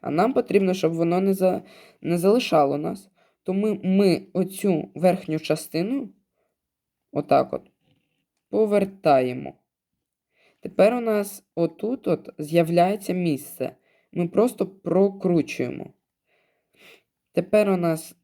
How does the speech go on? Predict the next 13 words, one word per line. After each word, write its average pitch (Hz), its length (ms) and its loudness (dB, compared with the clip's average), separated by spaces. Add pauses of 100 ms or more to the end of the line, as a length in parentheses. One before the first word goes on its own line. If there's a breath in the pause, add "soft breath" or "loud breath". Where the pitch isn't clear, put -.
(520)
ось 175 320 0
інше. 170 500 -4 (640)
Ми 196 180 0
теж 180 240 4
його 156 180 2
ставимо 160 360 -2
сюди. - 400 -6 (500)
Або 160 260 0
якщо 233 300 0
б - 320 -6
воно 180 360 0
було 165 480 0
отута, 175 680 -4